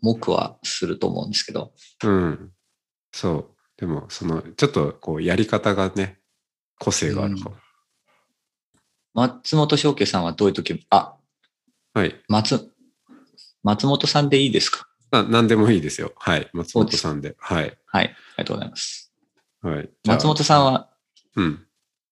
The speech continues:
Speaker 1: いつ、黙してるんですか？
Speaker 2: ああ、そうですね。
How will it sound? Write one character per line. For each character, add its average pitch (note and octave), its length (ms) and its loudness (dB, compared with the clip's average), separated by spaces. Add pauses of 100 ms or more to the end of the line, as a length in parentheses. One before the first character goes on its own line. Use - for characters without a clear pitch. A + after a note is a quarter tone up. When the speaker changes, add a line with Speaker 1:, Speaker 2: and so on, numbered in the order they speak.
(160)
Speaker 1:
い A2+ 120 0
つ、 - 400 -2 (680)
黙 A2+ 260 2
し - 80 2
て F#2 100 2
る F2 100 0
ん - 60 -6
で - 80 -6
す - 80 -2
か？ - 100 -10 (2250)
Speaker 2:
あ B2 300 2
あ、 B2 40 2
そ E3+ 540 4
う A#2 80 2
で F#2+ 120 2
す - 180 -6
ね。 F2 320 0